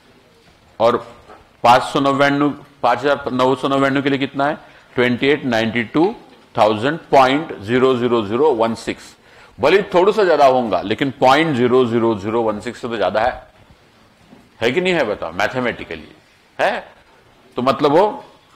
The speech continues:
छह हजार पे कम से कम है। वैसे आप छह हजार एक के लिए भी करके देखोगे, तो बराबर इतना ही आएगा, ट्वेंटी एट नाइंटी टू ज़ीरो ज़ीरो ज़ीरो पॉइंट ज़ीरो ज़ीरो ज़ीरो वन सिक्स। थोड़ा सा ज्यादा आएगा, कुछ समझ रहे?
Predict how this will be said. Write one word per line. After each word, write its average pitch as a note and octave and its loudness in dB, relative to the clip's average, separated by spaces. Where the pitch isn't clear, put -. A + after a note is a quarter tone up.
छह E3 2
हजार C#3+ 4
पे F#3+ -2
कम G2+ -2
से F#2 -10
कम E2+ -10
है। D#2 -14
वैसे C3 0
आप D#3+ 4
छह D#3 0
हजार E3 4
एक E3+ -2
के F#3 2
लिए G3 4
भी G3 0
करके - -2
देखोगे, B2+ -6
तो C3 0
बराबर C3 0
इतना D#3+ -2
ही D3 2
आएगा, F#2+ -2
ट्वेंटी A2 -4
एट B2+ -2
नाइंटी G#2 -4
टू E3 -4
ज़ीरो A2 -2
ज़ीरो G2 -4
ज़ीरो A2 -4
पॉइंट C3 -2
ज़ीरो A2 0
ज़ीरो G2+ -4
ज़ीरो A2+ -2
वन F#2+ -6
सिक्स। - -16
थोड़ा D3+ 0
सा A#2 -4
ज्यादा F2+ -6
आएगा, G2+ -14
कुछ C3+ -8
समझ B2+ -2
रहे? C#3 -6